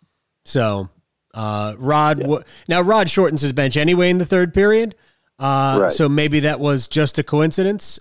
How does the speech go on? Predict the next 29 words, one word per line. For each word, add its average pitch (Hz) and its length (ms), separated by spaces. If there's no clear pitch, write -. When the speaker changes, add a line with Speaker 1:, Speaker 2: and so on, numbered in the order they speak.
Speaker 1:
but 127 180
I 131 140
would, 123 420
uh, 123 180
I 127 120
would 127 160
agree 127 360
that 127 320
it 127 180
probably 143 480
was 147 200
not 160 220
a - 40
coincidence 110 680
that 110 180
they 117 100
were 110 160
probably 113 580
said, 120 240
"Hey, 160 100
you 151 60
know 151 120
what? 147 220
I 127 80
can't 123 220
trust - 260
you 92 80
right 90 160
now." - 140